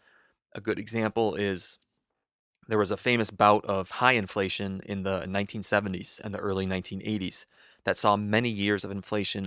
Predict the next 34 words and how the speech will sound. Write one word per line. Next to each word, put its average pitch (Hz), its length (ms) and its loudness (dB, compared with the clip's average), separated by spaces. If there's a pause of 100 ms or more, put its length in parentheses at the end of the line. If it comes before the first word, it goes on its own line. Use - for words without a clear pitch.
over 98 400 -4
ten 139 520 -4
percent. - 560 -4 (640)
And 160 140 0
on 117 120 4
the 107 120 2
other 98 180 2
side 104 220 -2
of 92 60 -6
the - 60 -12
coin, 117 520 -4
there 98 140 -2
have 131 220 4
been 117 120 -8
periods 101 460 0
of 101 180 -4
negative 104 420 2
inflation, 98 640 -6 (300)
which - 160 -8
is 95 100 -6
called 92 440 -2 (200)
deflation. 101 840 -4 (580)
And 107 100 -4
we'll 104 100 2
discuss 117 420 4
the 98 80 -2
problems 104 560 4
of 104 240 -4
high 101 220 0
inflation 95 600 -4
and 98 160 -6
deflation 92 680 -4
later 95 280 -2
on. 92 280 -2